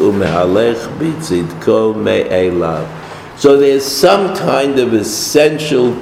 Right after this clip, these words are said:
difference that Abraham, Abraham could be described as being tzaddik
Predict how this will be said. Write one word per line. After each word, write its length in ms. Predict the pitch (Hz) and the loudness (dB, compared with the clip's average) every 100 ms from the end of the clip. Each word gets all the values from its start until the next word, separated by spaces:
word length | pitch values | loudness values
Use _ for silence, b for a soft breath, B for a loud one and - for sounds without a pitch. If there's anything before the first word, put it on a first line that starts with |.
| - | -6
difference 800 | - 139 - 95 78 - - - - B B B B - | 2 2 2 -4 -6 -6 -12 -14 -16 B B B B -8
that 480 | 92 101 98 - - | 2 2 2 -4 -2
Abraham, 840 | 110 190 196 175 98 82 78 78 - - - | 2 2 2 0 2 -2 -4 -8 -14 -12 0
Abraham 520 | 120 151 139 101 101 | 0 2 2 0 -2
could 220 | - 101 | -2 -2
be 100 | 101 | -2
described 680 | 92 98 - - 120 117 98 | -4 -4 -4 -2 0 0 0
as 180 | 107 90 | -2 -2
being 640 | 80 127 117 - - - - | 0 2 2 -2 -6 -14 -14
tzaddik 840 | - - 101 101 - 117 117 - | -6 0 2 0 0 0 0 -4